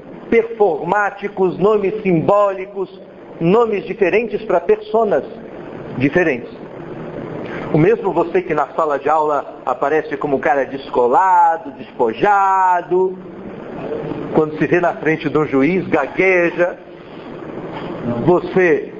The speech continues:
se sente muito pouco autorizado a abrir a boca, e quando abre,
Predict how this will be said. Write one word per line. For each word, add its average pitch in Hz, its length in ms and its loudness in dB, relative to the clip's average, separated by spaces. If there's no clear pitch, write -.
se 160 140 -6
sente 190 260 0
muito 226 300 0
pouco - 360 2
autorizado 156 800 2
a 143 60 2
abrir 139 220 0
a 131 80 2
boca, 190 600 2
e - 60 4
quando 240 440 4
abre, 196 440 2